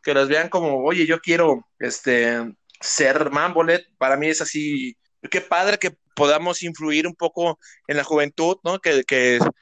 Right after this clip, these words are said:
que ahora sea como su sueño para niñas, porque nos están mandando sus, sus videos o nos mandan sus saludos, ¿no? De que ellas quieren ser Mambolets cuando sean grandes y cosas así. Para mí es todo un orgullo y un honor poder, poder verlo, ¿no?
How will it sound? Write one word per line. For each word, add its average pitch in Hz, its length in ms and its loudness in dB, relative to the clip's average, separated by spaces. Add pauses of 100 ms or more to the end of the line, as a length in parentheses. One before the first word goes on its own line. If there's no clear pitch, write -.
(280)
que 160 80 -2
ahora 180 160 2
sea 180 200 0
como 175 340 -6
su 135 240 -14
sueño 175 480 -2
para 147 240 2
niñas, 160 320 -4
porque 175 200 -10
nos 143 120 -6
están 165 120 -6
mandando 170 360 0
sus, 143 320 -16 (120)
sus - 200 -20
videos 147 360 2
o 165 40 -4
nos 127 120 -4
mandan 151 460 -2 (300)
sus - 180 -4
saludos, 151 460 2
¿no? 175 120 -2
De 190 120 -8
que 147 120 -12
ellas 151 140 -10
quieren 156 220 -8
ser 147 140 -2
Mambolets 139 360 -2
cuando 113 180 -6
sean 135 180 -12
grandes 131 680 -10
y - 60 -20
cosas 131 300 -14
así. 156 220 -14 (460)
Para 131 180 0
mí 151 80 -2
es 160 80 -10
todo 180 140 0
un 170 100 -2
orgullo 143 380 0
y 143 100 0
un 147 120 -2
honor 135 540 2 (120)
poder, 131 440 0 (380)
poder 139 280 4
verlo, 156 360 2
¿no? 175 260 -2